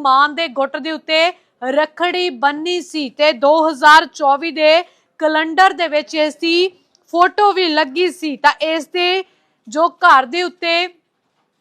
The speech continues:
ਪਰਿਵਾਰ ਦੇ ਉੱਤੇ ਦੀਵਾਲੀ ਦੀ ਰਾਤ ਮੌਕੇ ਇਹ ਹਮਲਾ ਕੀਤਾ ਗਿਆ ਹੈ। ਇਸ ਵੇਲੇ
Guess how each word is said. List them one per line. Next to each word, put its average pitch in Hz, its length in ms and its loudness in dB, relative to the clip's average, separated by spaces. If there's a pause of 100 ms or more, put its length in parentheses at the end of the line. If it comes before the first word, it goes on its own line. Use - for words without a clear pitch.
(420)
ਪਰਿਵਾਰ 277 540 6
ਦੇ 330 120 -6
ਉੱਤੇ 330 340 -4
ਦੀਵਾਲੀ 277 540 2
ਦੀ 339 180 -4
ਰਾਤ 277 400 4
ਮੌਕੇ 320 420 2 (380)
ਇਹ 339 140 2 (120)
ਹਮਲਾ 294 380 4
ਕੀਤਾ 320 400 -2
ਗਿਆ 311 240 0
ਹੈ। 349 160 2 (360)
ਇਸ 330 200 -6
ਵੇਲੇ 349 260 -2